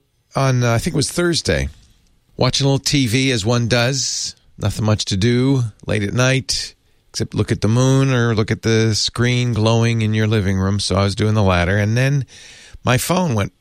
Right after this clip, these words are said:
stopped working, rebooted. So the little white apple on the screen. I said, "What the,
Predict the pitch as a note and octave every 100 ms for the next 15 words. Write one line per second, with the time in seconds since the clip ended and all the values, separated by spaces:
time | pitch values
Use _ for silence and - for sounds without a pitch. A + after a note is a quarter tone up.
0 | G#2 B2+ B2 - _ _ _ _ _ -
1 | G2+ F#2+ F#2 F#2 G2 F#2 E2 E2+ E2 E2+
2 | D#2+ E2 C#2 - _ _ - - G#2 -
3 | - G2 - - - - _ _ - C3+
4 | C3+ F#3+ G3 C#3 A#2+ - _ _ _ -
5 | - - _ - - A#2+ B2+ C3 C3 A#2+
6 | B2+ - A2+ B2+ - F#2 E2 - _ -
7 | F2 E2 - D#2+ D2+ F#2+ A2 D#3+ - C3+
8 | F2 D#2